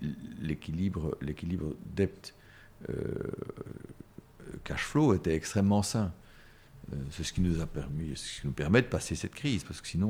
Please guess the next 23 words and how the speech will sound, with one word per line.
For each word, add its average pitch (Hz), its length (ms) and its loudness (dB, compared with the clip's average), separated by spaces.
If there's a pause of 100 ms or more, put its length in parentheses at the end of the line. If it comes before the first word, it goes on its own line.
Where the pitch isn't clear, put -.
on - 40 -2
serait 73 240 -8 (160)
malheureusement, 78 680 -2
euh, 67 340 -8
plus 80 140 -4
là 98 100 2
pour 69 200 -6
en 71 40 -2
parler. 101 300 -2
Mais, 78 200 -2 (540)
mais, 90 260 4
mais 80 100 0
c'est, - 180 -4 (140)
c'est - 240 -6
essentiel 98 580 4 (560)
de - 80 8
donner 85 340 6
à 78 140 0 (160)
l'entreprise 95 760 -2 (260)
un - 60 -6
caractère 78 520 0
sain, 107 380 4 (100)
durable. 95 560 6